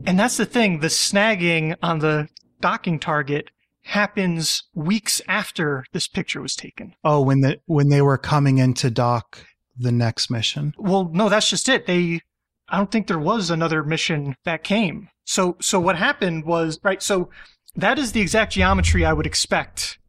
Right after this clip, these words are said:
Speaker 1: if it was snagged on a target. But instead, you're seeing it from the departing Progress, which is well before, uh, that's a spoiler,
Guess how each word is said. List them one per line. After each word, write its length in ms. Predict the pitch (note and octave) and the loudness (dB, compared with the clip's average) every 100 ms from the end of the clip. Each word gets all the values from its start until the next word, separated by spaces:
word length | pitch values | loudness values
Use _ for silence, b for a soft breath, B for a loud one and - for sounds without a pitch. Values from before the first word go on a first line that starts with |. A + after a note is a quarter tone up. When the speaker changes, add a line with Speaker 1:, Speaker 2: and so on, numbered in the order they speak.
| _ _ _ - | _ _ _ -8
Speaker 1:
if 160 | E3 | -4
it 140 | F#3 E3 | -4 -2
was 120 | D#3+ | -2
snagged 460 | - F#3+ F#3 F#3 D#3+ | 0 0 0 0 0
on 140 | D#3 | -2
a 20 | |
target. 500 | D3 - F#3 D3 - _ _ - | -4 -2 -2 -2 -10 _ _ -2
But 120 | F3 | 0
instead, 760 | E3+ - - C4 G3+ D#3 C#3+ - | 0 -2 0 2 2 0 -8 -10
you're 140 | - E3+ | -2 0
seeing 420 | - - A#3+ F#3 | 2 2 4 4
it 120 | F3 | 0
from 200 | - F#3 | -2 -2
the 60 | D3 | -2
departing 480 | D#3 - G3 G3+ F#3 | -4 0 0 0 -2
Progress, 880 | - F#3+ F#3+ D#3+ D3+ - - - - _ - | 0 2 2 -2 -6 -4 -4 -6 -10 _ -6
which 220 | D#3+ - | -4 -2
is 240 | D#3 C#3+ - | -2 -4 -4
well 240 | E3 F3+ | 0 2
before, 560 | E3 D#3+ G3 E3+ C#3+ C3 _ | 0 -2 0 0 0 -6 _
uh, 180 | D#3+ C#3 - | -8 -8 -6
that's 220 | D#3 - | -6 -4
a 40 | |
spoiler, 520 | F#3+ - F#3 D3+ C#3+ | -4 0 0 0 -4